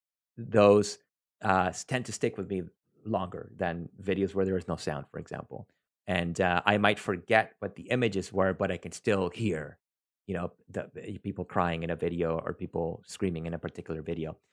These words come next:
And so if you, if you take care to eliminate the stress triggers in material, you can help to eliminate your exposure to traumatic,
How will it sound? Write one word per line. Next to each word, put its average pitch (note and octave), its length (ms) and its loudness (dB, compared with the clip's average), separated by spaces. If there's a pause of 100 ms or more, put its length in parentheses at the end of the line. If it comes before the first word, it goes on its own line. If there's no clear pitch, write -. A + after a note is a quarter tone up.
(240)
And G#2 100 -8
so A2+ 280 4
if A2+ 160 -4
you, G#2 260 0 (120)
if - 200 -6
you G#2 80 -4
take - 300 0
care B2 220 0
to G2+ 240 -6
eliminate G2 580 -2
the - 80 -12
stress - 480 -2
triggers - 480 -4
in F#2 140 -6
material, F2 540 0
you F#2+ 200 -6
can F#2 180 -8
help F#2 440 -4 (340)
to F2 400 -4 (320)
eliminate G2+ 500 0
your F2+ 140 -4
exposure F2 680 -4 (340)
to F2 60 -12
traumatic, E2+ 500 -6